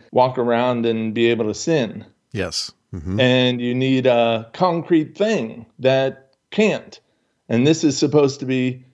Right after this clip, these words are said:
Speaker 1: the divine nature, which is
Speaker 2: Mm-hmm.
Speaker 1: supposed to be not identical to Christ. My evaluation of Doctor Paul's work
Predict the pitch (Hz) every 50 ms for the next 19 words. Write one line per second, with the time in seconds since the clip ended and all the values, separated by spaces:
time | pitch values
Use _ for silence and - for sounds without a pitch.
0 | _ - 127 127 117 127 117 139 139 143 147 143 143 135 135 156 190 196 143 -
1 | - - - - - - - 123 127 95 - 131 95 104 117 135 - 139 135 131
2 | - - 127 123 123 120 117 123 143 160 170 151 - - _ _ _ _ _ -
3 | 123 117 110 104 101 123 165 208 262 269 - 185 120 - 92 90 90 113 117 -
4 | - - 135 123 123 120 120 117 117 117 110 107 107 - _ _ - - 139 131
5 | 120 113 110 117 135 - - - - _ - _ _ _ _ _ _ _ _ _
6 | _ _ _ _ _ _ _ _ - 156 165 175 170 151 156 151 151 139 131 123
7 | 135 170 202 202 196 - 165 147 139 131 123 113 120 127 - - - 131 127 127
8 | 127 127 131 127 123 117 110 113 117 123 120 120 120 120 113 117 -